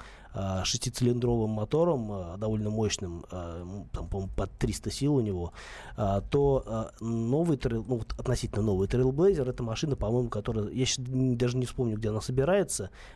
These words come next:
она, а, то ли в Таиланде собирается, то ли в Тайване, где-то вот на, на, где-то в Азии. А, соответственно, это такой,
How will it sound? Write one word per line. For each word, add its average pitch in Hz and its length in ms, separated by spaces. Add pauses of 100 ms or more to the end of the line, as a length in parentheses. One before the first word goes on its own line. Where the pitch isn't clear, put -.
она, 135 420
а, 110 220
то 127 140
ли 120 100
в - 80
Таиланде 123 460
собирается, 107 540
то - 140
ли 95 80
в 90 100
Тайване, 107 380
где-то 117 380
вот 113 320 (160)
на, 110 180
на, 110 640
где-то 135 280
в 123 160
Азии. 87 480 (360)
А, 117 400 (160)
соответственно, 135 720
это - 220
такой, 139 580